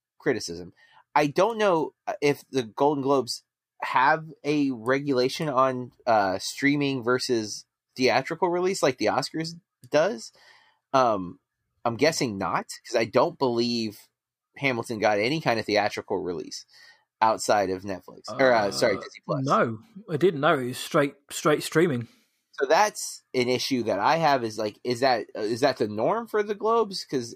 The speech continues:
Speaker 1: uh, to my understanding, even with the changes the Oscars made, Hamilton won't have, won't be eligible to be there. Now, I love that musical.
Speaker 2: Mm-hmm.
Speaker 1: I thought it was a brilliant production. Um,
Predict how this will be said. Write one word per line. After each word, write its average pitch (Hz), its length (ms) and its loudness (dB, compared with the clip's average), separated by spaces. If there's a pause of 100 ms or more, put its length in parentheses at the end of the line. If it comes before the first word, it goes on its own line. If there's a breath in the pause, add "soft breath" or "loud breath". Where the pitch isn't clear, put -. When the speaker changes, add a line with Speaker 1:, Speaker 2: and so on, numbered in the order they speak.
Speaker 1:
uh, 113 60 -12 (360)
to 135 100 -2
my 180 240 4
understanding, 165 400 0
even 147 180 2
with 143 140 -2
the 120 120 0
changes 151 520 -2
the 117 80 2
Oscars 113 400 0
made, 120 400 0 (420 soft breath)
Hamilton 139 460 0
won't 120 240 0
have, 110 560 0 (280)
won't 131 220 -2
be 107 140 -2
eligible 107 680 0 (840)
to 139 100 0
be 110 240 -4
there. 76 160 -8
Now, 123 240 -2
I 156 160 6
love 139 540 0 (160)
that 104 280 0
musical. 107 440 -6
Speaker 2:
Mm-hmm. 110 120 2
Speaker 1:
I 110 100 0
thought 127 240 2
it 98 100 -2
was - 160 -14
a - 40 -20 (300)
brilliant 202 320 0
production. 104 500 -8 (400 soft breath)
Um, 117 340 2